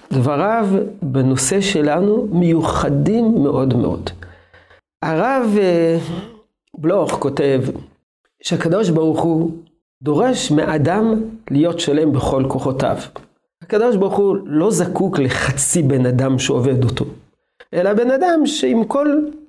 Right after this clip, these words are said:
כוחות החיים שלו, כל כוחות ה-, הגשמיים שלו, בשלמותם. אומר, אומר הרב בלוך,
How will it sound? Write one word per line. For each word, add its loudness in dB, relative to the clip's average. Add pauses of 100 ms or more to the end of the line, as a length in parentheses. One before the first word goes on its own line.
כוחות 0
החיים 0
שלו, 0 (480)
כל 0
כוחות -2 (500)
ה-, -4
הגשמיים 2
שלו, 0 (260)
בשלמותם. 0 (640)
אומר, 2 (1120)
אומר 2 (100)
הרב 0 (160)
בלוך, 0